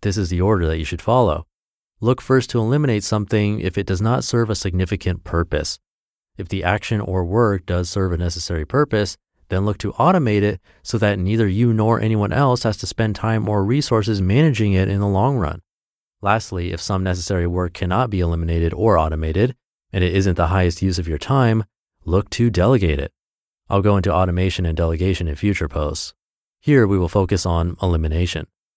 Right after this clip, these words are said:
Elimination is a clean slate. The best part of eliminating something is that it is a very clean way of completely removing something from your plate.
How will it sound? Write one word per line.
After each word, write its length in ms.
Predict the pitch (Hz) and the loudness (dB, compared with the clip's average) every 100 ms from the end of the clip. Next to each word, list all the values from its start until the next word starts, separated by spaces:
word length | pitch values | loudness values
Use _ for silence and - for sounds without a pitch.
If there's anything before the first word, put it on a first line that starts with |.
| _ _ _ _ _ _ - | _ _ _ _ _ _ -2
Elimination 880 | 107 104 95 123 156 117 92 87 - _ _ | 2 2 4 4 2 2 2 2 -4 _ _
is 140 | 87 85 | -6 -6
a 40 | |
clean 300 | - 98 85 | -2 -2 0
slate. 440 | - 95 92 87 _ _ _ _ _ _ _ _ _ | -2 0 0 -2 _ _ _ _ _ _ _ _ _
The 80 | - | -2
best 180 | 143 151 | -2 0
part 160 | 165 165 | 2 2
of 80 | |
eliminating 480 | 135 135 143 143 143 | 2 0 0 0 -2
something 480 | - 147 139 151 147 | -2 -4 0 -2 -2
is 160 | 135 104 | -4 0
that 160 | 117 | 0
it 160 | - 113 | 0 -2
is 140 | 107 | -2
a 20 | |
very 380 | 95 123 135 143 | -2 2 2 2
clean 420 | 135 127 127 120 | -2 -2 0 0
way 220 | 104 107 107 | 2 2 2
of 100 | - | 0
completely 460 | 98 - 151 151 | -4 -2 0 2
removing 480 | 139 113 110 110 117 | 2 4 2 2 0
something 400 | - 110 117 104 | 0 -2 0 -2
from 320 | - 87 87 | -2 0 2
your 100 | 82 | 0
plate. 480 | 78 - 82 76 | -2 -2 -2 -2